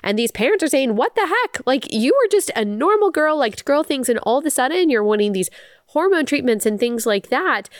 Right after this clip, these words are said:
I, I mean, there is a whole world, I think, that young people can get sucked into, just depending on where the algorithm takes them, that can completely kind of transform who they are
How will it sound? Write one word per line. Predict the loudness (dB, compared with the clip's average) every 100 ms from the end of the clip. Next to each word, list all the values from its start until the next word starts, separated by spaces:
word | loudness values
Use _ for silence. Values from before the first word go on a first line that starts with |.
| -14 -8
I, | -8 -8 -6
I | -2
mean, | -2
there | 0 2
is | 2
a |
whole | -2 -2 2 4 4
world, | 4 4 2 0 -2
I | -4
think, | -4 -4 -2
that | -2 0
young | 0 -2
people | -2 -2 0 -2
can | -2 -2
get | -2 -2
sucked | -4 -4 0
into, | 0 0 -4 -2
just | -2 -2 -4
depending | -4 -2 0 0
on | 0
where | 2 0
the | 0 -2
algorithm | -2 0 0 0 -2
takes | -2 -2 -2 -2
them, | -2 0 -2 -6 -16 -20 -10
that | -8 -4
can | -4 -2
completely | -2 -2 0 2 4 2
kind | 2 -2
of | -2
transform | -2 2 2 2 -2 0 2 2 2
who | 0 2 2
they | 2 0 0
are | -2 0 2 0